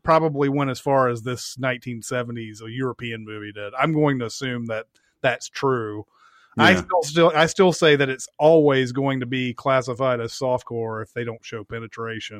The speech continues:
Speaker 1: and stuff like that. So.
Speaker 2: Yeah, that's weird 'cause you can, you can see people manually doing, doing their thing. <laughs> Doing their
Speaker 1: Yeah.
Speaker 2: thing.
Speaker 1: Mm-hmm.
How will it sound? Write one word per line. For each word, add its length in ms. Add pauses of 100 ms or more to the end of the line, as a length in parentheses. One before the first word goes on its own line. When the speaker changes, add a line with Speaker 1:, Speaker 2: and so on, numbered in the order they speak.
(120)
Speaker 1:
and 200
stuff 260
like 180
that. 200 (100)
So. 100
Speaker 2:
Yeah, 200
that's 240
weird 420
'cause 160
you 80
can, 280
you 100
can 160
see 500 (320)
people 240
manually 920
doing, 600
doing 260
their 100
thing. 220
<laughs> 40 (760)
Doing 240
their 80
Speaker 1:
Yeah. 140
Speaker 2:
thing. 380 (120)
Speaker 1:
Mm-hmm. 280